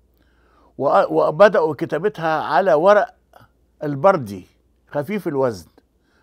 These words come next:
بدلًا من كتابتها على الجرانيت الثقيل. في ذلك الوقت مصر كان اسمها كيمي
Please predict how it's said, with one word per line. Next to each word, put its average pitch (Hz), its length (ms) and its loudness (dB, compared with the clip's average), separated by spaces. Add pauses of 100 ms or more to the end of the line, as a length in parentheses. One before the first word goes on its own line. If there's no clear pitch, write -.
(120)
بدلًا 175 380 2
من 147 220 -10
كتابتها 143 640 -4 (420)
على 160 480 0 (360)
الجرانيت 131 680 -2
الثقيل. 120 540 -14 (4000)
في 160 140 -2
ذلك 226 420 2
الوقت 202 600 -6 (100)
مصر 175 480 -6
كان - 260 -4
اسمها 175 640 -8 (520)
كيمي 131 440 -4